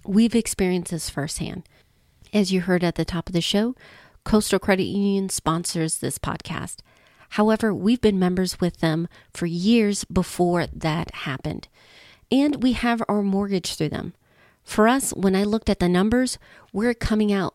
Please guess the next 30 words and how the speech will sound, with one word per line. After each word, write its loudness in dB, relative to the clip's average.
ahead -2
compared -2
to -6
the -4
old -6
banks -4
we -4
used. -2
And 4
we 2
also 0
had 0
a 0
mortgage 0
with -6
one -8
of -10
them. -12
One 4
feature 0
we 0
immediately 0
noticed 0
and 2
appreciated -2
was 0
the -6
annual 0
member 0
bonus. -6